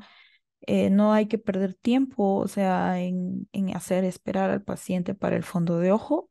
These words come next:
Automáticamente se debe notificar, eh, al neurocirujano, al pediatra, a incluso fiscalía y todos los que tienen que ver con este asunto, porque el, aproximadamente ya está descrito que hasta el treinta por ciento de víctimas muere,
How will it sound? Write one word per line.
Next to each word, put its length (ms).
Automáticamente 1040
se 220
debe 260
notificar, 800
eh, 300
al 340
neurocirujano, 1200
al 180
pediatra, 1000
a 420
incluso 520
fiscalía 920
y 60
todos 420
los 140
que 140
tienen 300
que 120
ver 160
con 220
este 640
asunto, 560
porque 640
el, 200
aproximadamente 840
ya 80
está 220
descrito 400
que 80
hasta 180
el 60
treinta 260
por 200
ciento 220
de 60
víctimas 460
muere, 420